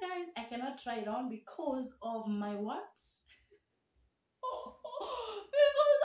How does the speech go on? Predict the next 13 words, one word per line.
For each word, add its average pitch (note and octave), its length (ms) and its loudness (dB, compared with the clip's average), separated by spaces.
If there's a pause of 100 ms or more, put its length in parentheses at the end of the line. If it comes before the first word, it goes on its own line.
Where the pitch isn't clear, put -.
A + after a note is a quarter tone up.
of C5 100 2 (140)
my A4 420 -4 (320)
braids. - 1000 0
I G3+ 60 -8
can't A3 260 -8
try F#3 140 -8
it E3+ 120 -12
because E3+ 260 -12
of D3+ 140 -12
my D3 160 -12 (120)
braids, D#3+ 460 -14
so D3+ 340 -14 (1400)
I F3 60 -18